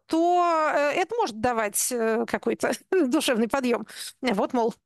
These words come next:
все как у больших. Ну, потом попал, потом, потом вышел. Это тоже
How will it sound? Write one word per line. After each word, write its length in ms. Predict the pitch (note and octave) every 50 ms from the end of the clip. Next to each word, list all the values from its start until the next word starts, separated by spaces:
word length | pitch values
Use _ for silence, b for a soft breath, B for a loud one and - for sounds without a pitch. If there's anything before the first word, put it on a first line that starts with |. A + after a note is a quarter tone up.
| _ _ _ _ _ _ _ _ _ _
все 120 | - - B3
как 160 | - - -
у 40 | A#3+
больших. 420 | A#3+ G#3+ - - G3 A3 - B B B B B B _
Ну, 80 | - A#3+
потом 260 | A#3+ A3 - A#3 A3
попал, 380 | - B3 G#3+ - C#4 D#4+ E4 C4+
потом, 300 | - G#3 - - C#4 B3
потом 240 | - A3+ C#4 C#4 A#3
вышел. 360 | G3 A3 - - B3 A3 - B B B B B B
Это 180 | A#3 A3 - A3+
тоже 340 | - A3+ G#3+ F#3+ A3 G#3+